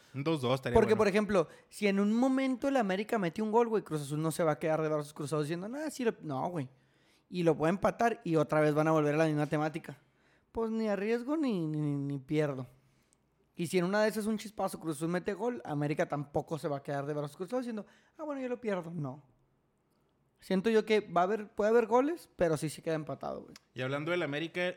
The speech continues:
Speaker 1: el América fue al Volcán y le ganó con autoridad al Tigres. Un saludo a todos nuestros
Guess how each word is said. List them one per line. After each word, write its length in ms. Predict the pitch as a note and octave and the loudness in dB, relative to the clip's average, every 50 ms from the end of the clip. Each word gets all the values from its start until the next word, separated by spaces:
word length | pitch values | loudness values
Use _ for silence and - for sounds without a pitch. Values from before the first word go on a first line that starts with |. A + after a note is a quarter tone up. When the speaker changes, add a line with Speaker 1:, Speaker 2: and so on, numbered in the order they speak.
| - - | -8 -10
Speaker 1:
el 140 | D3 B2+ | -8 -6
América 400 | B2+ A#2+ C3 C3+ D#3+ D3 F3 D#3+ | -6 -4 -4 -6 -6 -6 -6 -8
fue 640 | C3 - - D3 D#3+ E3 F#3+ G3+ G3+ - - - _ _ - | -8 -6 -4 -2 0 2 2 0 -2 -4 -10 -20 _ _ -10
al 160 | C3+ C3 B2 | -8 -6 -6
Volcán 680 | A#2 A#2 A#2 A2+ - - C#3+ D#3 F3 G3+ A3+ G#3+ - - _ _ _ _ _ _ | -6 -6 -8 -8 -8 -6 -6 -4 -4 -6 -8 -14 -18 -20 _ _ _ _ _ _
y 80 | - B2 | -10 -8
le 100 | A#2+ A#2+ | -6 -4
ganó 460 | A#2 A#2 A#2 A#2+ C#3 D#3 F3 C3+ C3 | -4 -4 -4 -2 -2 -2 -4 -4 -4
con 160 | - F3 D#3 | -6 -6 -4
autoridad 580 | C#3 B2+ A#2 - A2+ A2 A2 A2+ A#2+ C3 C#3 D3 | -6 -8 -8 -8 -10 -8 -6 -4 -4 -4 -4 -4
al 140 | C#3+ C3+ - | -6 -6 -8
Tigres. 540 | - A#2 A2+ A2 A2 G#2+ G2+ - - - _ _ _ _ _ _ _ _ _ _ _ _ _ _ _ _ - | -10 -10 -8 -8 -8 -10 -10 -12 -20 -20 _ _ _ _ _ _ _ _ _ _ _ _ _ _ _ _ -20
Un 100 | B2 B2 | -16 -10
saludo 360 | C#3+ D3 C#3+ D3 D3 D#3 D#3 | -8 -8 -6 -6 -6 -6 -8
a 100 | D3+ D#3 | -8 -8
todos 260 | - C#3 C#3+ D3 D3+ | -8 -8 -6 -6 -8
nuestros 460 | D3+ D3 C3+ B2+ - C3 B2+ A#2 - | -8 -10 -10 -12 -10 -10 -10 -10 -12